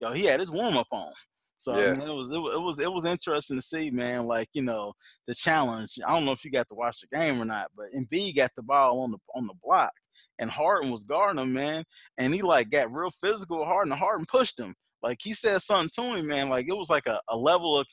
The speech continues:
Speaker 1: you know, it shows people complain about the N B A game. The N B A game is, like, far best, the best in pro-, for me in professional sports, right? You saw the competitiveness of those guys. Them guys don't like to lose at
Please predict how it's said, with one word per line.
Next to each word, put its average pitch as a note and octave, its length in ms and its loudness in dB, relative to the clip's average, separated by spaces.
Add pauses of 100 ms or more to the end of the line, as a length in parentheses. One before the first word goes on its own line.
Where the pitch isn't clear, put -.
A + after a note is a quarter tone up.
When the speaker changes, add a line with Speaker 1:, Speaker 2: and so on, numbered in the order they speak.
Speaker 1:
you D#3+ 120 0
know, A2+ 260 -2 (440)
it D#3+ 100 2
shows A#3+ 340 4
people A#3 220 -6
complain D3+ 360 0
about C3+ 220 2
the C#3+ 80 -2
N C3 80 0
B B2 120 -2
A A2 120 -2
game. A2+ 260 -4
The C#3+ 80 -2
N E3+ 80 -2
B C#3+ 100 0
A C3+ 160 4
game A2+ 320 -2
is, F#2+ 120 -16
like, G2 140 -10 (200)
far C#3 220 0
best, A2+ 280 -10
the G2+ 60 -20
best A2 240 -12
in - 80 -20
pro-, - 100 -20 (360)
for F3 60 0
me D#3 120 4
in A#2+ 60 0
professional A#2 440 -6
sports, - 360 -14
right? D#2 160 -10 (400)
You E3+ 120 -4
saw F3 280 4
the C3 80 -8
competitiveness B2+ 800 0
of B2 100 0
those A2+ 140 -10
guys. A#2 240 0
Them G#3+ 100 -8
guys F#3 220 4
don't D#3 100 -4
like C#3 120 0
to C#3 80 -8
lose C#3 220 -6
at A2+ 80 -12